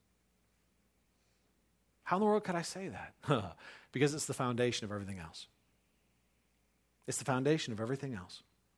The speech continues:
We need to pursue becoming the people God has called us to be. And what you're gonna find is that as you pursue that, it's actually going to give you a greater freedom in all the other gifts God has given you. I-, if you're pursuing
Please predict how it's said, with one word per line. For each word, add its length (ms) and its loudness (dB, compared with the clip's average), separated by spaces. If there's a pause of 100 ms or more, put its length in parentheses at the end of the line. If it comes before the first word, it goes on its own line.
(520)
We 80 4
need 120 8
to 80 6
pursue 680 4
becoming 400 2
the 80 2
people 220 -2
God 180 4
has 140 0
called 240 4
us 120 -2
to 80 -4
be. 380 -2 (800)
And 320 -2
what 120 4
you're 80 2
gonna 120 4
find 540 2 (540)
is 60 -4
that 120 6
as 240 8
you 60 2
pursue 460 0
that, 480 2
it's 120 0
actually 300 6
going 220 2
to 40 -2
give 280 4
you 100 4
a 60 4
greater 440 2
freedom 400 2
in 60 -2
all 180 4
the 140 2
other 100 2
gifts 320 0
God 200 0
has 100 -6
given 260 -6
you. 120 -16 (1300)
I-, 140 -6
if 180 6
you're 80 6
pursuing 560 4